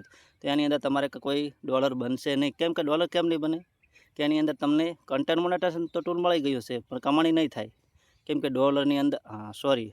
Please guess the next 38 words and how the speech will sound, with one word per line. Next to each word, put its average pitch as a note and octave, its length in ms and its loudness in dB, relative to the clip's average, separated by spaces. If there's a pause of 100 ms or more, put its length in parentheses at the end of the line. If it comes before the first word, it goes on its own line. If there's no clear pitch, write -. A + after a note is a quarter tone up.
(180)
વ્યૂઝ C#3+ 260 2
નહીં D3 300 4
આવે. A#2 160 2 (600)
ફોટોની D3 360 4
અંદર, C#3 220 4
વી-, B2+ 120 -2
રીલની C#3+ 420 2
અંદર C3+ 180 2
કે C3+ 100 -2
વીડિયોની C#3 340 2
અંદર A#2+ 200 0
તો - 160 -10
તમને C3 200 -2
વ્યૂઝ C#3 280 0
નહીં C#3+ 220 4
આવે, B2 120 4
તો C3+ 100 0
ડોલર D3+ 260 2
નહીં B2 200 0
બને. A#2 220 -6 (400)
અને C#3 60 -4
તમે D3 260 2
થોડા D3 300 4
કન્ફ્યુઝ D3+ 420 -2
થઈ C#3+ 120 -4
જશો C#3 180 -2
અને A#2+ 140 -2
હેરાન D3 240 4
થઈ C3+ 120 -2
જશો B2 200 -2
કે B2+ 140 -2
ડોલર C3 340 0
કેમ C3+ 240 -2
નથી A#2 220 -4
બનતા. A#2 400 -8 (640)
તો D3 80 -4
Facebook-ની D3 520 -2
અંદર D3 200 4